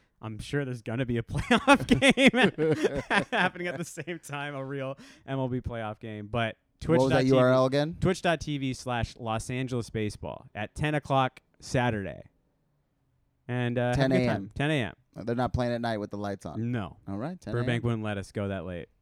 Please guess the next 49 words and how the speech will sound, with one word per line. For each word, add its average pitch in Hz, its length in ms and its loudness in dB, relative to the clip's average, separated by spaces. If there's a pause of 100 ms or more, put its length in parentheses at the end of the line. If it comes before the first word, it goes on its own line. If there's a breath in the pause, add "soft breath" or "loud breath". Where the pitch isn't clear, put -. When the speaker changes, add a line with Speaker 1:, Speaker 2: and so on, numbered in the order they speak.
Speaker 2:
<laughs> 147 240 -2
Speaker 1:
Burbank, 123 380 2
California 110 500 -2
is 95 80 -4
where 101 120 -2
we'll 98 140 -2
be 95 120 -4
broadcasting 90 640 -8
out 60 140 -10
of. - 40 -16 (560)
Speaker 2:
Wait, 160 220 2
so 156 100 -4
the 139 80 -2
championships 160 680 -2
for 139 120 -10
the 123 60 -8
Los 127 260 -2
Angeles 139 480 -2
League 156 180 -4
are 117 160 0
out 113 240 0
of 120 100 -2
city? 139 300 -6 (1300)
Speaker 1:
Uh, 156 680 0
yeah, 151 400 2
I 202 100 4
guess 165 240 0
so. 170 400 -2
Speaker 2:
Oh, 151 100 -10
wow. 127 240 -10 (260)
Speaker 1:
I 131 80 -2
mean, 120 440 -2
that's 120 200 -10
the 135 80 0
only 135 260 0 (300)
city 131 260 -2
that'll 117 220 2
have 107 220 -4
us. - 320 -12
Speaker 2:
Rio 143 280 4
de 139 100 4
Speaker 1:
That 135 120 6
had 135 120 6
a 151 40 8
Speaker 2:
Oro 175 100 6
Speaker 1:
full 170 100 8
Speaker 2:
was 196 120 4
Speaker 1:
field. 117 180 0
Speaker 2:
full? 180 220 0